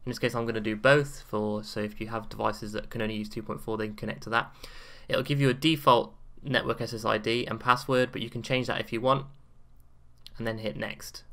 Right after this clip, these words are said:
After a few seconds of testing the connection, it should come up with a "Congratulations, internet connected, enjoy the internet"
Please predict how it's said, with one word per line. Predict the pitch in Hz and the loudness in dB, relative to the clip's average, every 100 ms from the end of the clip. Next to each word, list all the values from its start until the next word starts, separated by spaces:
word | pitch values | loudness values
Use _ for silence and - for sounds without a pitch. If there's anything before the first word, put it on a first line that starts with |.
| - - - - - - - - - | -20 -20 -20 -20 -18 -18 -18 -20 -4
After | 151 156 | -2 0
a | |
few | 143 175 | 0 0
seconds | 156 156 139 123 | 2 2 2 0
of | 120 | 0
testing | - 143 139 | 0 0 0
the | 120 | -4
connection, | - 127 131 160 160 | -2 -4 -2 -4 -2
it | 131 117 | 0 0
should | - 139 | 0 -2
come | 139 | 2
up | 135 135 | 2 2
with | 127 | 2
a | 120 113 | 2 0
"Congratulations, | 110 123 123 - 143 135 135 120 - | -2 0 0 2 2 2 0 -2 0
internet | 143 139 139 - | 0 2 0 -2
connected, | 135 139 - 113 | -4 -2 -2 -2
enjoy | 110 113 123 | 0 0 0
the | 117 117 | 0 -2
internet" | 123 117 101 - | -4 -4 -6 -6